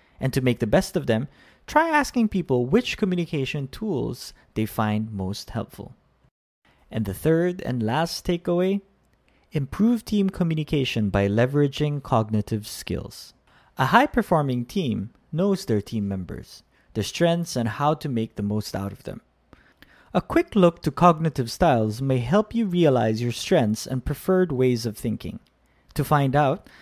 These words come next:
you first have to know that our brain is sectioned into two hemispheres, right and left, both having two quadrants of thinking. In the right hemisphere, we have our relational thinking,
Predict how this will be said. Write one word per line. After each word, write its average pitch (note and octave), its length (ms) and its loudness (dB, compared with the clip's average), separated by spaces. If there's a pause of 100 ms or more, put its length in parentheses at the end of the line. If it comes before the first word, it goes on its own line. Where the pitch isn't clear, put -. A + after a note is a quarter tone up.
(280)
you G3+ 100 2
first - 360 2
have A#3+ 200 2
to A3 100 0
know C3+ 360 4
that C#3 180 4
our C3+ 120 6
brain D3+ 420 -2
is C#3 100 -2
sectioned A2 540 -2
into G#2+ 180 -4
two E3+ 340 0
hemispheres, - 880 -4 (260)
right D3+ 280 4 (240)
and D#3+ 220 0
left, G#2+ 300 0 (320)
both A#2+ 200 0
having A#2+ 380 0
two G#3+ 280 -2
quadrants A#2+ 600 -2
of A#2 140 -10
thinking. - 460 -10 (840)
In E3 140 0
the D#3+ 80 0
right D#4+ 260 0
hemisphere, D3 680 -2 (320)
we F#3 140 0
have F#3+ 260 6
our E3 140 6
relational C#3 680 0
thinking, A2 560 -4